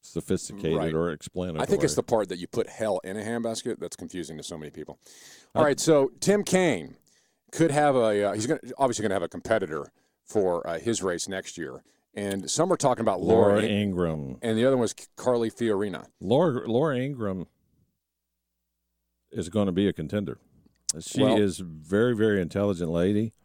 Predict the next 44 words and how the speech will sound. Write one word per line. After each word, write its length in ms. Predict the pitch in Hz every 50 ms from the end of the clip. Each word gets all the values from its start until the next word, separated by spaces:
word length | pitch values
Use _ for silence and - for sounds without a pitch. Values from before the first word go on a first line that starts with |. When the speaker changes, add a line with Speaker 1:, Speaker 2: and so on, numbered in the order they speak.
| _ _ _ _ _ _ _ _ _ _ _ _ _ _ _ _ _ _ _
Speaker 2:
And 280 | 123 156 180 165 127
Carly 280 | - - 139 135 123 117
Fiorina, 440 | - - 123 117 107 123 151 131 - - -
which 180 | - 98 - -
would 100 | 101 87
be, 280 | 82 95 90 87 85 - -
would, 180 | 95 92 78 _ _
these 200 | - 127 135 135
are 80 | 117
hypothetical 580 | 98 117 113 - - - - 110 95 90 - 78
contests, 460 | - - 104 101 95 - 101 82 76 -
by 160 | - 85 80
the 100 | 78 80
way, 280 | 76 76 76 73 71 71
for 160 | - - 92
twenty 320 | - - 101 95 87 82
eighteen, 420 | 82 73 71 - - 107 98 90 85
show 580 | - - - - 135 135 127 101 87 85 82 82
that 20 | 82
Speaker 1:
Does 120 | 90 -
Carly 300 | - - 190 202 202 185
Speaker 2:
Tim 80 | 156 151
Speaker 1:
live 140 | 151 147
in 100 | 147 143 127
Virginia? 340 | 120 101 113 120 135 139 131 - -
Speaker 2:
Yeah, 120 | - - - - -
Tim 180 | - 127 120 117
Kaine 360 | - 135 123 117 110 104 95
leads 640 | - - 104 120 139 131 95 78 71 - - - - _ _ _ _ _ _ _ _ _ _ _ _ _
by 140 | - 90 87
twenty 440 | - - - 110 113 110 - 113 110
points 420 | - - - 104 101 90 87 -
against 360 | - 82 - 87 78 - -
both 200 | - 90 76 -
of 120 | 87 78 -
them. 200 | - - - - _ _ _ _ _ _ _ _ _ _ _ _ _ - - - - - - - -
So 220 | - - 113 104
will 200 | 95 87 104 113
we 120 | 101 104 98
never 240 | 101 110 110 104
Speaker 1:
Proud 100 | 95 92
Speaker 2:
get 60 | 104 101
Speaker 1:
of 60 | - 92
Speaker 2:
rid 320 | 95 95 98 92 95